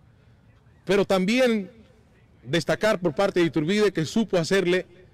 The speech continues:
el contrapeso cuando empezó perdiendo temprano, logra empatarle, logra irse dos a uno, luego le empatan, en el extratiempo no se hicieron daño,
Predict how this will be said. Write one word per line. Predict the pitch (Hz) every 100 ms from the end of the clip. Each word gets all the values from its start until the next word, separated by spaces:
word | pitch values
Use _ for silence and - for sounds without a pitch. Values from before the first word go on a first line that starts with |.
| _ _ _ - _ _ -
el | 147
contrapeso | 156 151 151 202 214 - 190
cuando | 170 160 151
empezó | 151 190
perdiendo | 185 180 180 165
temprano, | 156 143 190 202 180 170 - - _ _ _ _ _ _ -
logra | 151 185 190
empatarle, | 151 151 - 208 196 175 175 156 - -
logra | 160 180 180
irse | 180 160 175
dos | 165 147
a | 151
uno, | 202 226 190 170 - - - _ _ -
luego | 160 170 156
le | 143
empatan, | 135 214 220 165 185 180 - - _ - _ _ _
en | 147 165
el | 165
extratiempo | 165 - 165 190 208 175 202
no | 185
se | 165 175
hicieron | 170 190 208
daño, | 254 226 202 196